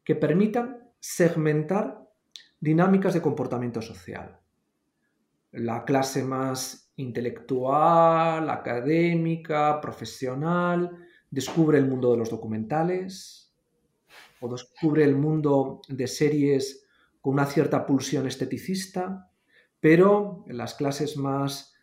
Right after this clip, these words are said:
trabajadoras se orientan hacia dinámicas que lo que hacen es hiperactualizar los relatos que tú antes describías y que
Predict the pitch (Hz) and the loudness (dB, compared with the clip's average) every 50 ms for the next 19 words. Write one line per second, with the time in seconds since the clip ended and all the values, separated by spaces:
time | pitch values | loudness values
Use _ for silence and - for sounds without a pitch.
0 | _ _ _ _ 117 113 127 123 - - 151 156 190 196 196 196 202 202 202 202 | _ _ _ _ -8 -8 -6 -6 -2 -2 2 4 4 6 6 6 2 2 0 -2
1 | 202 - - - - - 143 123 127 139 151 156 160 160 160 160 165 160 156 151 | -4 -8 -12 -14 -6 -2 -2 0 0 2 2 2 2 2 0 0 0 0 0 -2
2 | 156 - - 165 156 151 151 156 160 156 - - - _ _ _ _ _ - 127 | -4 -4 0 0 0 2 2 0 -2 -6 -10 -18 -20 _ _ _ _ _ -12 -8
3 | 120 123 123 131 147 160 165 170 170 170 170 - 170 165 165 165 165 - - - | -6 -4 -2 0 2 4 4 4 4 2 0 0 2 2 2 2 0 -2 -6 -6
4 | 127 123 127 123 - - 143 160 156 - 156 151 156 165 170 175 175 - - _ | -4 -2 -2 -2 -2 0 0 0 0 0 -2 0 0 0 0 0 -2 -6 -12 _
5 | _ _ _ _ _ _ _ _ _ _ - 175 151 - 147 135 135 135 135 - | _ _ _ _ _ _ _ _ _ _ -2 -2 -2 2 2 2 2 2 0 -2
6 | - 151 143 135 139 135 - - 196 214 220 - - - - - _ _ _ _ | -2 0 2 2 2 0 2 2 4 4 4 0 -4 -10 -16 -20 _ _ _ _
7 | 143 139 131 131 139 156 156 156 185 - - - - - 160 143 139 131 123 117 | -2 0 2 2 2 2 2 2 0 -2 -2 -4 -4 -2 0 0 0 0 -2 -4
8 | 127 110 110 113 - - 120 117 113 117 113 107 - - - - _ _ _ _ | -6 -8 -8 -8 -10 -8 -8 -6 -4 -4 -4 -6 -8 -12 -16 -18 _ _ _ _
9 | _ _ _ _ _ _ - 139 135 - 156 160 170 170 170 - | _ _ _ _ _ _ -12 -12 -6 -2 0 0 0 0 -4 -10